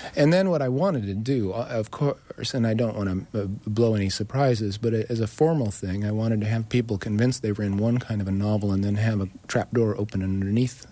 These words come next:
uh, them, and suddenly they fall into another kind of a novel. And of course, there's no particular surprise that it's, uh, science fiction, pure as,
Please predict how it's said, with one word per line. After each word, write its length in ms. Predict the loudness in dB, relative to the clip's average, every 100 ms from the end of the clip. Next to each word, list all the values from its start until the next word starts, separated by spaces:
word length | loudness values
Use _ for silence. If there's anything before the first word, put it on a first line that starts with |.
| -14 -6
uh, 180 | -4
them, 360 | -2 0 0 -2 -6 -20 -20 -6
and 160 | -2 0
suddenly 380 | 2 2 2 0
they 100 | -2
fall 260 | -2 -2
into 280 | 0 -2 -2
another 260 | -2 0 0
kind 220 | 0 -2
of 60 | -2
a 40 |
novel. 300 | -4 -2 -2
And 80 | -2
of 80 | -2
course, 220 | -4 -4
there's 180 | -2 0
no 160 | 0 -4
particular 380 | -8 -6 -4 -6
surprise 480 | -10 -2 0 0 0
that 140 | -4
it's, 340 | -6 -6 -8 -6
uh, 240 | -4 -4
science 320 | -2 0 -2
fiction, 460 | -2 -4 -4 -8 -8
pure 260 | -4 -2 -2
as, 220 | -4 -8